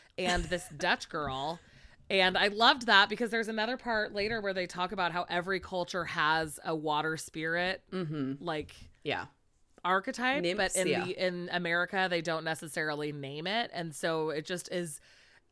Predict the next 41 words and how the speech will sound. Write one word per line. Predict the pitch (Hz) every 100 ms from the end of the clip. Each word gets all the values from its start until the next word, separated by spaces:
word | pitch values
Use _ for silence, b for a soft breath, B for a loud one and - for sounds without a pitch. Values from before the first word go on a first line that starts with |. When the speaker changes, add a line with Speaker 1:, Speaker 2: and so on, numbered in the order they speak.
| -
Speaker 1:
understood | 196 208 190 190 - 180 165 196 220 170
that | 175 160
because | 165 - 165
of | 160
this | 156 160
tryst, | - - 165 175 - -
all | 170 165 170
of | 160
this, | 160
the | 175
reason | 156 175 175
this | 160 -
family | 151 156
can | 151 147
hold | 160
their | 147
breath | 139 139 131
so | 156 135
long | 127 131
is | 139
because | 165 143 151
they're | 135 139
part | - 147 135 131 110 _ _ _ _ _ _ _ _ _ _
Speaker 2:
Of | 156 147
this | 139
Speaker 1:
Selkie | 160
or |
Speaker 2:
lineage. | 147 131 104 90 -
Yeah, | 131
Speaker 1:
Kelpie | - 143
Speaker 2:
yeah, | 127 123
Speaker 1:
or |
Speaker 2:
part | 143 -
Selkie, | -
Speaker 1:
whichever. | 107 -
Speaker 2:
yeah, |
like, | - -
whatever | 101 87 -
they | -
are, | - -
yeah. | 101